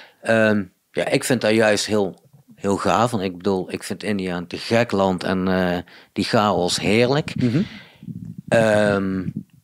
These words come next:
Speaker 1: ja, ik zou die stap gewoon nemen. Ik stap wel in het vliegtuig en ik neem mijn spullen mee en ik, eh, ik regel daar wel een optreden.
Speaker 2: Ja.
Speaker 1: Ja, ik heb jou, eh,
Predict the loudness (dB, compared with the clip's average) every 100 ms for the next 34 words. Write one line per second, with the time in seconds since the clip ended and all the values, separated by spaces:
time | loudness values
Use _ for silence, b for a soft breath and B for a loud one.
0 | -20 -14 -12 -12 -16 -18 -18 -16 -10 -2
1 | 0 0 2 0 0 0 -2 2 2 4
2 | 4 2 0 -2 0 -2 0 0 0 0
3 | 0 0 -2 0 2 2 2 0 2 4
4 | 4 4 4 2 0 -2 -2 -2 -4 -2
5 | 2 2 4 4 4 4 2 0 -4 -2
6 | -4 -6 -16 -4 0 0 2 2 2 2
7 | 2 4 6 6 6 4